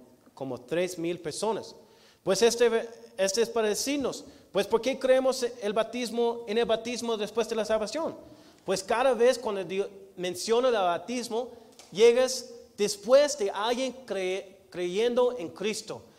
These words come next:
alguien diciendo que yo creo en Cristo, yo pongo mi fe en Cristo y luego fue bautizado.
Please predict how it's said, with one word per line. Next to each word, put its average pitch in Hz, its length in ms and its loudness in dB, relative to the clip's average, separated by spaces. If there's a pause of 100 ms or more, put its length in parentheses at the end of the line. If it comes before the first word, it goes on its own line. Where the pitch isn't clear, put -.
(160)
alguien 233 560 0 (220)
diciendo 233 560 0
que 175 120 -6
yo 202 220 2
creo 247 260 2
en 254 60 -2
Cristo, 208 640 -8 (200)
yo 220 240 2
pongo 247 300 4
mi 202 140 -4
fe 214 220 -2
en 262 80 -4
Cristo 226 520 -4 (300)
y 156 100 -6
luego 180 420 2
fue 190 160 -6
bautizado. 147 600 -8